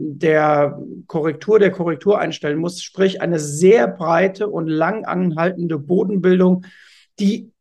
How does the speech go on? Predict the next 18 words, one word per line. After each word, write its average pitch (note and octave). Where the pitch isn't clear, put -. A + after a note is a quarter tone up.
aus F#3+
meiner A#3+
Sicht A3+
jetzt F3+
beginnt, F#3
aber F3+
wirklich F#3
Monate G3
dauern D#3+
kann. C3+
Und, C#3+
ähm, D3
für F#3
mich F3+
sind G3
einige F#3
Indizes F#3+
da F3+